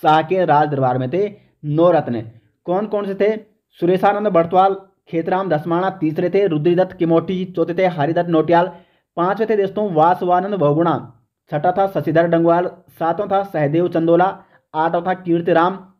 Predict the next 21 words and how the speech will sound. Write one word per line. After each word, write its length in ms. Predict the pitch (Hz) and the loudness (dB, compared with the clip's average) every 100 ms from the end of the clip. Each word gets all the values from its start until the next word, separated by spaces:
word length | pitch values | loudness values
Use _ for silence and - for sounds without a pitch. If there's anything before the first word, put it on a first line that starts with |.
| _ | _
कैंथोला 420 | 180 208 214 202 | -2 0 0 2
और 260 | 190 151 165 | 0 -2 -2
नौवां 300 | 139 135 135 | -2 -2 -2
था, 420 | 135 160 170 - _ - | 0 0 -2 -10 _ -8
हरिदत्त 480 | 127 135 147 139 - 123 | -2 0 0 -4 -6 -8
थपलियाल। 420 | 123 117 117 117 - _ - | -4 0 2 0 -6 _ -6
तो 80 | 143 | 0
ये 140 | 175 | 0
नौ 340 | 156 151 202 | 2 2 4
रत्न 260 | 214 151 127 113 - _ _ _ _ - | 4 0 0 -6 -10 _ _ _ _ -10
किसके 280 | 170 170 208 | -10 0 2
दरबार 320 | 156 139 143 | 4 4 2
में 140 | 147 | 0
थे? 240 | 143 151 185 - _ _ _ - | 0 0 0 -8 _ _ _ -6
फतेहपति 540 | 139 170 180 151 117 | -4 -2 -2 -4 -6
शाह 200 | 139 117 | -2 -2
के 320 | 113 160 208 208 _ 123 | 0 0 0 -4 _ -10
दरबार 480 | 123 127 110 107 107 | 2 2 4 0 0
में। 260 | 113 - - _ _ 160 | -4 -8 -18 _ _ -4
अब 120 | 175 | 0
देखो 340 | 208 247 247 | 2 4 2